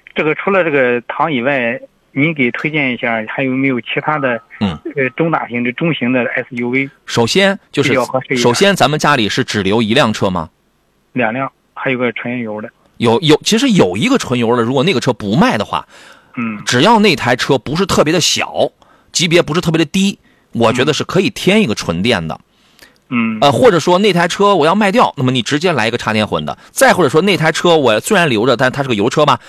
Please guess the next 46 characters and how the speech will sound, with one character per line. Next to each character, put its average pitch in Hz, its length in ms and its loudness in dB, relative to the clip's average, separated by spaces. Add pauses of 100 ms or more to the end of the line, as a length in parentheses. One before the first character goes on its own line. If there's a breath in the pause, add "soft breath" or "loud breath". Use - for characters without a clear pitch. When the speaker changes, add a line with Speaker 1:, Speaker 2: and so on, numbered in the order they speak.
(120)
Speaker 2:
但 160 120 2
是 139 80 2
它 170 160 2
可 143 100 -4
能 123 100 0
级 190 180 -2
别 190 120 4
比 160 80 0
较 117 140 4
低， 127 100 0
它 131 100 -4
满 110 220 2
足 160 80 -2
不 233 80 0
了 196 120 2
我 101 240 -2 (260 loud breath)
品 110 300 0
质 262 120 0
的 320 120 2
这 156 80 -6
种 110 100 0
需 117 160 -4
求 104 100 0
的 95 60 -4
话， 101 140 -2
你 120 140 0
也 160 120 2
可 - 160 -4
以 98 100 -2
添 110 280 0
一 98 60 0
个 92 120 -2
什 85 100 -8
么 90 140 -6 (460 soft breath)
比 160 160 -2
较 156 140 2
高 120 140 2
档 104 180 -2
次 - 240 -2
的 98 100 -2
这 98 100 -6
种 87 120 -6
油 80 100 -6
电 92 140 -4
混 82 160 -14
的。 - 80 -20